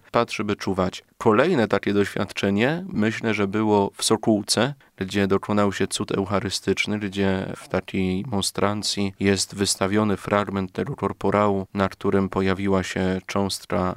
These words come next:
serca Pana Jezusa. E, myślę, że dla służby liturgicznej to było ważne doświadczenie, aby pamiętali, że w czasie liturgii służą tak naprawdę samemu Jezusowi, a nie tylko sprawują jakieś puste,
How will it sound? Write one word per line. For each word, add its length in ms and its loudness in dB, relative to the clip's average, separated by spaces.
serca 420 0
Pana 240 0
Jezusa. 540 0
E, 240 2
myślę, 360 2
że 80 4
dla 180 0
służby 380 -2
liturgicznej 580 -4
to 120 0
było 160 2
ważne 320 0
doświadczenie, 600 -2
aby 160 -2
pamiętali, 640 0
że 280 0
w 100 -12
czasie 320 0
liturgii 480 -2
służą 360 -2
tak 180 -4
naprawdę 460 0
samemu 400 0
Jezusowi, 600 0
a 100 0
nie 240 -2
tylko 580 2
sprawują 600 0
jakieś 300 -4
puste, 460 -2